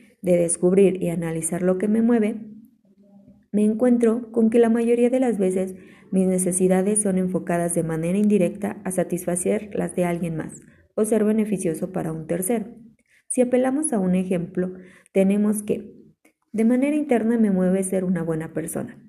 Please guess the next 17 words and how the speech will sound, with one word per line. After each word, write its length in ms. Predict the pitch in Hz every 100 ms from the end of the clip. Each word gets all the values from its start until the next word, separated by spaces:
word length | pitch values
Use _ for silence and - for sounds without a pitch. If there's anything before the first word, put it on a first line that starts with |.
| _
con 160 | - 175
valores 480 | 170 170 175 208 -
y 60 | 180
buena 240 | 160 160
actitud, 520 | 170 180 185 240 - - - _ -
para 160 | 208
formar 340 | 208 226 226 240
relaciones 540 | 262 233 233 190 196
sanas 320 | 202 190 190
en 100 | 185
mi 100 | 165
familia, 600 | 165 175 180 202 214 233 -
equipo 320 | 180 185 185
de 140 | 170
trabajo 560 | 170 170 180 185 220 -
y 120 | -
sociedad. 440 | - 156 160 -